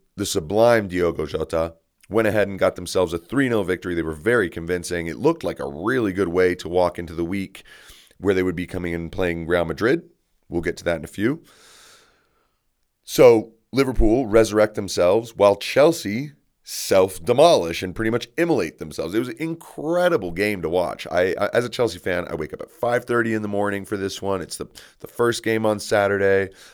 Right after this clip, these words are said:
I was gonna coach a few games later in the day. I was all jazzed up and excited, put my kid on,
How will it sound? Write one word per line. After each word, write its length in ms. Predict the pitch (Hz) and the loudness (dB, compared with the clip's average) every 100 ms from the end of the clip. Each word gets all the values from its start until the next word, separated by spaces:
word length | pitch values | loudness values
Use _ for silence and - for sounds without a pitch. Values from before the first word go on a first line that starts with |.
| _ | _
I 40 | 90 | -4
was 120 | 85 | -4
gonna 160 | 87 76 | -6 -8
coach 480 | - 120 110 - - | 2 4 4 -4 -8
a 60 | |
few 200 | 90 110 | -8 -6
games 320 | 104 110 104 101 | 0 0 0 0
later 180 | 101 | 0
in 80 | 101 | 0
the 40 | 92 | 2
day. 220 | 98 95 | 4 4
I 60 | |
was 120 | 82 85 | 4 4
all 200 | 123 117 | 4 4
jazzed 480 | 87 110 110 104 | 2 2 2 2
up 200 | 104 104 | 0 0
and 60 | 92 | -6
excited, 600 | 85 - 95 92 95 90 | -10 -2 2 2 0 2
put 180 | - - | 2 2
my 140 | 110 | 0
kid 260 | - 110 98 | 0 0 2
on, 340 | 95 92 92 | 2 0 -2